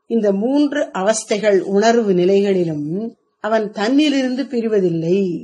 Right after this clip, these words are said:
விழிப்பு நிலையில் நமக்கே தெரிகிறது. கனவுலையும் கூட நான், அந்த கனவுல எல்லாருமே அவங்கதான் முக்கியமான ஆள், அப்புறம் வேற அனுபவங்கள்லாம் ஏற்படும். "நான் இருக்கேன், நான் இதை பார்த்தேன், எனக்கு இப்படி வந்துச்சு" எல்லாம் சொல்றோம். அப்ப நான்ங்கிறது வந்து கனவுலையும் தெரியுது. கனவற்ற உறக்கத்துல,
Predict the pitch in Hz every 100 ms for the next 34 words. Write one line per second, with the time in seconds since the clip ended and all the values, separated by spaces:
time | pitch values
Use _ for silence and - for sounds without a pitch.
0 | - _ - 269 262 311 320 285 240 240
1 | 240 208 208 233 226 190 180 175 160 165
2 | - - _ - 247 294 302 277 240 269
3 | 262 196 202 240 277 269 - 202 220 220
4 | 269 285 269 226 233 240 262 262 208 226
5 | 247 247 220 190 226 226 226 196 165 -
6 | 226 302 285 254 240 220 226 233 233 220
7 | 214 208 196 185 175 - _ _ - 196
8 | 226 220 202 247 240 196 196 202 202 208
9 | 214 254 214 202 190 196 190 196 202 269
10 | 202 185 175 165 - 196 185 185 214 240
11 | 254 226 226 214 220 214 202 269 359 -
12 | - - 254 262 247 226 233 202 185 175
13 | 170 - _ - 202 240 277 277 302 262
14 | 254 262 277 269 285